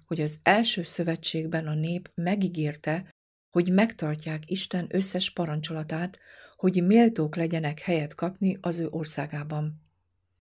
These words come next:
Ez egy olyan ígéret volt, hogy igazzá teszik saját magukat, mert Isten nem azt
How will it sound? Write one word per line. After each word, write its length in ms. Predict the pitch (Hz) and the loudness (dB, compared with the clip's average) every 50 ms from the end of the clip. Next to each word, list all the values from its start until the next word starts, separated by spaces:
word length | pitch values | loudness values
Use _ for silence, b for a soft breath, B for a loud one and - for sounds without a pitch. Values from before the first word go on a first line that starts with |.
| _ _ _ _ _ _ _ | _ _ _ _ _ _ _
Ez 140 | - 202 202 | 0 4 4
egy 140 | 196 202 247 | 6 6 6
olyan 180 | 269 277 233 | 6 8 6
ígéret 480 | 208 208 190 180 170 165 160 165 156 - | 6 4 4 4 4 4 2 0 -4 -6
volt, 500 | 160 160 151 151 160 185 185 - - b b b b b b b b | -4 -2 0 0 0 -2 -4 -8 -18 b b b b b b b b
hogy 360 | _ - 185 185 185 - - _ | _ 6 6 6 6 4 -4 _
igazzá 560 | - 262 233 208 190 175 170 170 165 151 160 | 0 2 6 6 6 4 4 0 -4 -4 -4
teszik 400 | 156 - 151 156 156 - 151 151 | -4 -4 -4 -4 -2 -4 -4 -4
saját 420 | - - - 156 160 156 156 160 - | -2 -2 -2 -2 -2 -4 -6 -4 -4
magukat, 720 | 165 151 147 151 151 151 - - 160 214 226 - - _ b b b b b b b b | -4 -4 -2 -4 -4 -4 -2 -2 -2 -2 -2 -6 -18 _ b b b b b b b b
mert 300 | b 185 180 160 165 165 | b 2 2 2 0 0
Isten 480 | - 220 220 - - - 196 190 190 - _ | 0 0 0 0 0 0 -2 -2 -2 -2 _
nem 320 | 165 180 180 214 254 247 | 0 2 4 4 6 6
azt 500 | 196 165 170 - - - - - - _ | 4 2 0 -2 -4 -6 -8 -18 -20 _